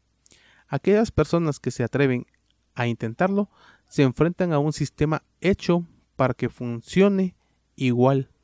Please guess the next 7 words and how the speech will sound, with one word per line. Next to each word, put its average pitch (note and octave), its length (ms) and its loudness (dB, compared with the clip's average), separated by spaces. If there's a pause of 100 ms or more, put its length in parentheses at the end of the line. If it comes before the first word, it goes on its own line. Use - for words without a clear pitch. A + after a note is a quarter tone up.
(120)
para A#2 220 -2
siempre. G#2+ 460 -14 (720)
Ha D#3+ 160 0
sido G3 680 0 (520)
muy F#3 640 4 (320)
difícil F3 680 -4 (880)
cambiar A#2+ 520 0